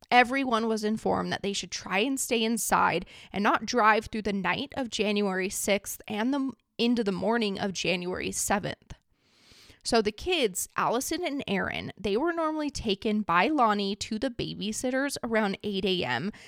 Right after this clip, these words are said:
since both her and Bud worked. However, between three and four A M,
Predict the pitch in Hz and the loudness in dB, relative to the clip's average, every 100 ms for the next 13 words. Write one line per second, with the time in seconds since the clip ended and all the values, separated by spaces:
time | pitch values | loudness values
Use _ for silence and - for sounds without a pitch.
0 | - - - 214 - - 180 190 - 202 | -14 -4 0 0 0 0 0 0 -2 0
1 | 185 - 208 196 156 - 185 208 - - | 0 0 -2 -2 -2 -2 0 0 0 -4
2 | - - _ _ _ _ - 233 214 302 | -16 -16 _ _ _ _ 0 4 4 4
3 | 466 226 175 175 - - - - 240 - | 2 2 2 0 -4 -20 -10 -6 -2 -2
4 | 311 294 - - 240 254 370 523 - 381 | -2 -2 -6 -6 -4 0 0 0 -2 -4
5 | 392 339 320 339 - 339 277 - 190 311 | -2 0 0 2 0 2 2 0 -4 -8